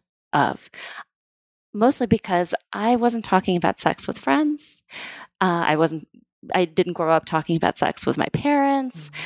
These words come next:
Speaker 1: I went to doctors and they weren't very useful. So what was happening to my body is that it started to change. My sexual desire, which was so huge and spontaneous in the beginning, again, that feeling of couldn't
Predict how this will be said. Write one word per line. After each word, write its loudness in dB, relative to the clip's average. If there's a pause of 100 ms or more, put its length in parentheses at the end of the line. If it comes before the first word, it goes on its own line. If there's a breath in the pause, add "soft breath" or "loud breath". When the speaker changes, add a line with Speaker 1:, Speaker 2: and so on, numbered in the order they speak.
(300 loud breath)
Speaker 1:
I 0
went 2
to -12
doctors 2
and 4
they 0
weren't 0
very -4
useful. 2
So 0 (560 soft breath)
what 2
was 0
happening -2
to -2
my 2
body 0
is -4
that 0 (800 soft breath)
it 0
started 0
to 0
change. 0
My 2
sexual 0
desire, 0
which -6
was -6
so 0 (420 loud breath)
huge 2
and -4
spontaneous 0
in -6
the -2
beginning, 4
again, 0
that 0
feeling 0
of -4
couldn't -2